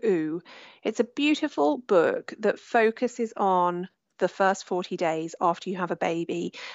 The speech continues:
and the traditional, um, approach that many cultures have to sort of mothering the mother in that period. And it looks at all sorts of aspects.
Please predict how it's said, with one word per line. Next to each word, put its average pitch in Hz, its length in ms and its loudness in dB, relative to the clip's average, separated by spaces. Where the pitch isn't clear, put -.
and 190 360 4
the 196 100 6
traditional, 185 1200 0
um, 170 580 0
approach - 460 -2
that - 140 -6
many 180 600 -2
cultures - 460 -4
have - 560 -4
to - 100 -10
sort - 240 -8
of 170 140 -4
mothering 175 500 0
the 170 80 -2
mother 165 380 0
in 170 200 -2
that 165 220 0
period. 170 680 -2
And 226 140 4
it - 120 2
looks 254 300 2
at 269 140 -2
all 240 300 4
sorts - 520 0
of 180 260 0
aspects. - 920 -4